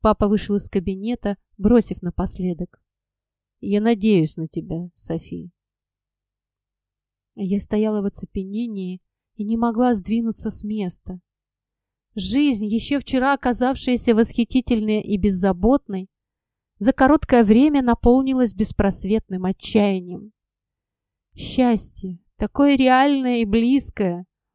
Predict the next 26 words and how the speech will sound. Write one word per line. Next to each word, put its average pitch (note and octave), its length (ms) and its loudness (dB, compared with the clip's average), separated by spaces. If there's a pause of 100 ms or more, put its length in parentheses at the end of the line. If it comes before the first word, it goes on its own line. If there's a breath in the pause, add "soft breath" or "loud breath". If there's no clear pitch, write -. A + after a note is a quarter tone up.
ускользала, G#3 880 -4 (420)
утекала D4+ 580 2
сквозь - 420 -2
пальцы. A3 720 -2 (680)
Я G#3 280 -2
медленно A3 520 0
развернулась G#3 920 -2 (220)
и A3 100 -8
тяжело, G#3+ 640 2
как - 240 -4
столетняя G3 720 -2
старуха, G3 640 -6 (560)
побрела B3 480 4
в C#4+ 40 -6
свою A#3+ 320 2
комнату. G3+ 760 -4 (800)
Там D4 200 0
я C#4+ 180 4
и C#4 120 2
просидела B3+ 760 2
в F#3 60 -6
горестных G3 540 2
раздумьях A3+ 720 -2
почти - 400 -6
до G3 160 -4
обеда. F#3 500 -6